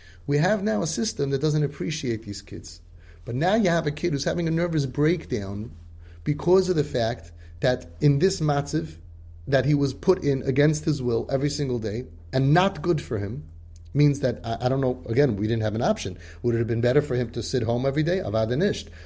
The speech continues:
But still, we put him into a jail that was not meant for his benefit. That's a fact. Not our fault, 'cause we don't have a choice, but not his fault.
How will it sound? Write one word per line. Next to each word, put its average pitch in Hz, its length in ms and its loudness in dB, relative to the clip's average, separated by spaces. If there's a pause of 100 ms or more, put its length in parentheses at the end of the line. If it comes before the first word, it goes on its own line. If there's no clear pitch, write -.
(100)
But 127 180 -2
still, 175 360 4 (100)
we 123 260 2
put 180 320 2
him 170 140 4
into 151 460 0
a 127 80 2
jail 139 500 0 (220)
that 127 160 0
was 131 160 2
not 147 240 2
meant 143 260 4
for 127 140 -2
his 117 180 0
benefit. 110 540 -4 (100)
That's 117 220 -2
a - 40 -6
fact. 117 520 -4
Not 120 200 0
our 131 200 4
fault, 156 280 0
'cause 104 140 -2
we 113 80 -2
don't 117 140 -2
have 117 80 -2
a 117 40 -2
choice, 135 220 0
but 131 100 -2
not 139 140 4
his 156 160 6
fault. 92 300 -6